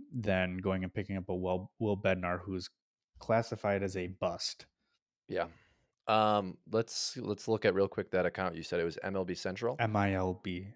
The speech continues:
Speaker 1: Central.
Speaker 2: M I L B Central?
Speaker 1: Yeah.
Speaker 2: Okay. That's, uh, I'm gonna give them a follow as we speak. And you're talking about Twitter?
Speaker 1: Uh, Instagram.
Speaker 2: Oh, not the dreaded Instagram. Oh, no, I don't know if I can even do that on the desktop.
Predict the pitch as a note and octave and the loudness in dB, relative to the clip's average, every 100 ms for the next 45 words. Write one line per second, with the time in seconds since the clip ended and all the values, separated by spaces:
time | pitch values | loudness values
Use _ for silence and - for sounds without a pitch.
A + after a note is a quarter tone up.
0 | _ - - F#2 F2 - - G#2 F#2+ F#2+ | _ -16 -10 -10 -10 -12 -6 -4 -2 0
1 | F#2+ G2+ F#2+ G2 - A2 G#2+ F#2+ F2 D#2+ | -2 -2 -6 -6 -6 -8 -8 -6 -4 -4
2 | - _ _ _ _ _ _ - F#2+ - | -10 _ _ _ _ _ _ -4 -4 -2
3 | F#2+ F#2 G2 D#3 C3+ G2+ F#2 - G#2 G#2 | 0 0 0 0 -2 -2 -2 2 2 2
4 | F2 - - G2+ A#2+ F2+ - A2+ F2+ F2+ | 0 -2 -4 -4 -4 -10 -8 -6 -4 -2
5 | G#2 F#2+ F2 E2 F#2+ A2+ - _ - G#3 | 0 2 0 -2 -2 -4 -6 _ -18 -4
6 | A2+ F#2+ F#2+ F#2+ - G2 - - F2+ F2+ | 0 2 2 -2 -4 -8 -8 -10 -8 -8
7 | G2+ _ _ _ _ _ _ _ _ _ | -12 _ _ _ _ _ _ _ _ _
8 | - F2 E2+ E2+ F2 F2 F2 F2 F2 F2 | -4 0 2 2 2 2 2 0 -2 -4
9 | F2+ E2+ E2+ E2+ D#2+ D#2 - D#2+ D#2 D#2 | -6 -2 0 0 -4 -10 -12 -6 -4 -4
10 | D#2 D2+ D2+ - _ _ E2+ E2+ E2+ E2+ | -4 -6 -8 -16 _ _ -8 -4 -4 -4
11 | E2 D#2 D2+ D#2+ E2+ E2 F2 E2+ E2+ D#2+ | -6 -6 -4 -4 -4 -2 -2 -2 -6 -10
12 | D2+ F2 G2+ E2+ - - - - - - | -6 -4 2 6 6 6 2 -2 -6 -6